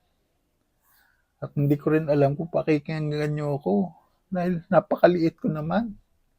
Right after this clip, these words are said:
Wala pa nga limandaan subscriber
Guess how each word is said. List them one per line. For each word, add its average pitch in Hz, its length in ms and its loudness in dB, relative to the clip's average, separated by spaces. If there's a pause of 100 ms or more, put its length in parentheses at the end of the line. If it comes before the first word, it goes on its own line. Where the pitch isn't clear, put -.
(340)
Wala 123 160 2
pa - 160 -16
nga 143 80 2
limandaan 139 880 4 (1200)
subscriber 131 800 4